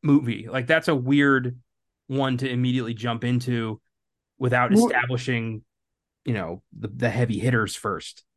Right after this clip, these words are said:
Speaker 2: It was weird, and then they kept changing it because I think, like, what, I think it came out not very long after Guardians of the Galaxy, so then they started, like, tinkering with the damn movie.
Speaker 1: Yep. Well, that one has, you know, gave us Harley Quinn and Deadshot and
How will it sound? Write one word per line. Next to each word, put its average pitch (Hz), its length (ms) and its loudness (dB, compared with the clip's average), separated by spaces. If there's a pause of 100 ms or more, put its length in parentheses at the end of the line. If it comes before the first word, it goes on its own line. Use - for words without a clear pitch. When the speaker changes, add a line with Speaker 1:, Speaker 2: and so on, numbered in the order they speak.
(580)
Speaker 2:
It 175 100 8
was 220 160 10
weird, 240 380 10
and 185 120 6
then 208 100 8
they 254 80 10
kept 226 300 -4
changing 196 460 4
it 202 220 6
because 170 220 4
I 156 80 2
think, 180 140 2
like, 151 160 0
what, 143 240 0
I 139 80 -4
think 170 180 0
it - 20 -8
came 175 100 2
out 156 140 0
not 151 220 -2
very 156 120 -2
long 151 120 0
after 135 180 -8
Guardians 147 380 2
of 139 80 -6
the 123 60 -4
Galaxy, 165 540 6
so 160 140 -4
then 151 200 -2
they 143 100 -2
started, 143 300 -2
like, 120 180 -8
tinkering 160 400 0
with 151 120 -2
the 143 60 -6
damn 127 240 -2
movie. 190 580 2 (220)
Speaker 1:
Yep. 117 160 -6 (2500)
Well, 165 220 2 (200)
that 175 240 4
one 170 160 4
has, 156 800 2
you 147 100 -2
know, 143 180 2
gave 147 220 2
us 143 80 -2
Harley 151 320 4
Quinn 170 460 2
and 135 180 2
Deadshot 147 720 0
and 117 500 -8